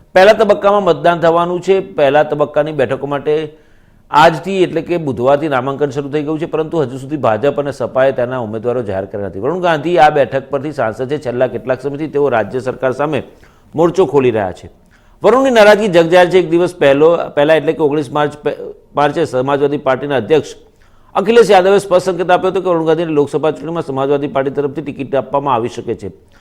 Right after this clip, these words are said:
વાસ્તવમાં અખિલેશ અહીં ટ્રે-, ટ્રેડ એસેમ્બલીની બેઠકમાં હાજર હતા.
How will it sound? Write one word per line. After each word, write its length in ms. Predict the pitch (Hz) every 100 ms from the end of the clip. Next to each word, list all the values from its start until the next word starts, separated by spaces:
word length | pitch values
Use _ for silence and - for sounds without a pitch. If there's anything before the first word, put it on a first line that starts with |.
| _ _ -
વાસ્તવમાં 600 | 160 185 208 214 214 214
અખિલેશ 440 | 175 - 180 190 180
અહીં 240 | 170 175 - - _ _ _ _ _ _ _ _ -
ટ્રે-, 320 | 165 180 165
ટ્રેડ 320 | 147 180 190
એસેમ્બલીની 480 | 170 165 165 165 175
બેઠકમાં 460 | 151 139 143 156
હાજર 220 | 135 139 151
હતા. 420 | 175 180 -